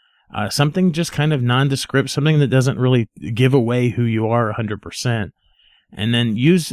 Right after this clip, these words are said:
put in your location for real of where you really are. It's gonna be important 'cause you're gonna want to see, uh, th-, who the people are that are near you,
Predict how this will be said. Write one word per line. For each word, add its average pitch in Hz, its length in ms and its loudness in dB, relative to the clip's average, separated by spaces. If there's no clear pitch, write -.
put 196 140 2
in 214 100 4
your 170 120 2
location 143 520 2
for 113 200 -2
real 117 560 2
of 104 140 -6
where 131 160 0
you 117 180 0
really 135 300 2
are. 139 380 2
It's - 80 -10
gonna 214 160 8
be 208 120 6
important 185 460 2
'cause 135 160 2
you're 131 100 2
gonna 156 220 4
want 135 360 0
to 135 140 2
see, 147 760 4
uh, 117 260 0
th-, 123 220 -6
who 156 160 8
the 143 100 -2
people - 440 0
are 135 520 4
that 117 200 -6
are 110 300 -4
near 123 420 2
you, 180 420 4